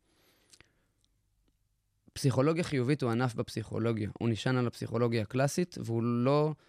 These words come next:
מתבסס על משהו אחר. הוא מתבסס על צורת פסיכולוגיה רגילה, פשוט באופן אחר.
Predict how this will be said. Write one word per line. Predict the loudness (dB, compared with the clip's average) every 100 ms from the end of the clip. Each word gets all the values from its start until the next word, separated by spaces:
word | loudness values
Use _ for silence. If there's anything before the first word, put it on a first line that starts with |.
| _ _ -4
מתבסס | -2 0 0 -2 0
על | 2
משהו | 0 0 -4
אחר. | -4 -6 -8 -8
הוא | -6
מתבסס | -4 -4 -2 -2
על | -4
צורת | -4 -2 0 0
פסיכולוגיה | -4 -2 -2 0 0
רגילה, | -2 -2 -2 -4
פשוט | -6 -8 -8 -8 -10 _ -20 _ -8
באופן | -4 -4 -4
אחר. | -4 -6